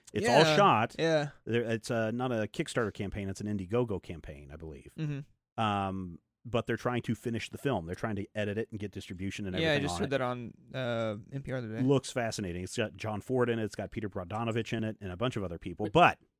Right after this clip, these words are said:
Speaker 3: which film?
Speaker 1: Uh, what is it called?
Speaker 2: Uh,
Speaker 1: Something the Wind.
Speaker 2: something Whispers in the
Speaker 1: Yeah, Whispers
Speaker 2: Wind
Speaker 1: in the
Speaker 2: or
Speaker 1: Wind or
Speaker 2: something
Speaker 1: something
Speaker 2: like
Speaker 1: like that.
Speaker 2: that.
Speaker 1: Yeah.
Speaker 3: Is
Speaker 1: Uh,
Speaker 3: it the, the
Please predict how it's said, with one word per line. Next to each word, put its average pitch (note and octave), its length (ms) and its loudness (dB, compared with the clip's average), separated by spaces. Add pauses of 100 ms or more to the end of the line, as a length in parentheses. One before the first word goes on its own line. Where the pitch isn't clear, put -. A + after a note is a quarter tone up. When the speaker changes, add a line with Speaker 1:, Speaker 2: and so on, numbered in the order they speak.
(260)
Speaker 3:
which C#3+ 160 -2
film? A#2 380 -4 (640)
Speaker 1:
Uh, B2+ 460 2
what D3 120 6
is C#3 80 4
it C3+ 40 4
called? C3+ 300 4
Speaker 2:
Uh, C3+ 140 0
Speaker 1:
Something D#3 300 4
the A#2 80 6
Wind. B2 320 4
Speaker 2:
something E3 520 4
Whispers D#3 460 -4
in C#3+ 80 -6
the C#3 60 -4
Speaker 1:
Yeah, A#2+ 60 2
Whispers C3 360 2
Speaker 2:
Wind - 20 0
Speaker 1:
in C#3 60 4
the C#3+ 60 4
Speaker 2:
or C#3+ 60 4
Speaker 1:
Wind A#2+ 120 4
or A#2 60 2
Speaker 2:
something D3+ 60 2 (100)
Speaker 1:
something - 80 -2
Speaker 2:
like C#3+ 100 2
Speaker 1:
like C#3+ 80 0
that. C#3+ 240 2
Speaker 2:
that. G#2 180 -6 (1160)
Speaker 1:
Yeah. A#2 100 8
Speaker 3:
Is A#2 40 6
Speaker 1:
Uh, A2 100 6
Speaker 3:
it G2 260 4
the, G#2 80 6
the F#2 360 12